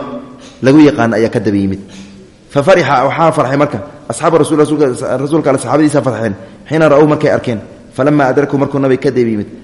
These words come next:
qaala wuxuu yidhi lirasuuli, rasuulka Alle wuxuu yidhi, sallallahu alayhi wa sallam, "Ji'tu, waan imid,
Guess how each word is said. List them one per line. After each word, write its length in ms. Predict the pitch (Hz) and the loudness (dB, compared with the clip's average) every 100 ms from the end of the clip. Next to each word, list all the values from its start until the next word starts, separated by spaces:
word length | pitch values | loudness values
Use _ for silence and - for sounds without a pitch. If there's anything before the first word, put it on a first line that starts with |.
| - - | -20 -2
qaala 180 | 131 147 | 2 2
wuxuu 180 | 131 143 | 2 0
yidhi 220 | 135 131 | 0 2
lirasuuli, 380 | 123 123 139 135 | 0 0 0 0
rasuulka 200 | 123 131 | 0 -2
Alle 100 | 120 | -2
wuxuu 120 | 123 | -2
yidhi, 140 | 131 | -2
sallallahu 260 | 123 110 120 | -2 -4 -4
alayhi 140 | 104 | -6
wa 20 | 87 | -8
sallam, 260 | - - | -18 -12
"Ji'tu, 280 | - 175 139 | -6 -4 2
waan 160 | 160 156 | 2 2
imid, 200 | 127 | -2